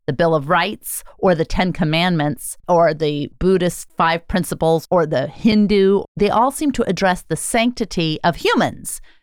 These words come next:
maybe the monotheistic religions more than the others. It got me thinking about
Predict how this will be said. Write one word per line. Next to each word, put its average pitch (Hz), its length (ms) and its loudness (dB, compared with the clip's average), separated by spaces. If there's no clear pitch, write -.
maybe 226 460 2
the 175 120 0
monotheistic 170 680 -2
religions 156 600 0
more 151 180 2
than 135 200 -2
the 139 100 -2
others. 180 480 0
It 196 80 0
got 240 160 2
me 247 100 0
thinking 285 300 0
about 170 340 0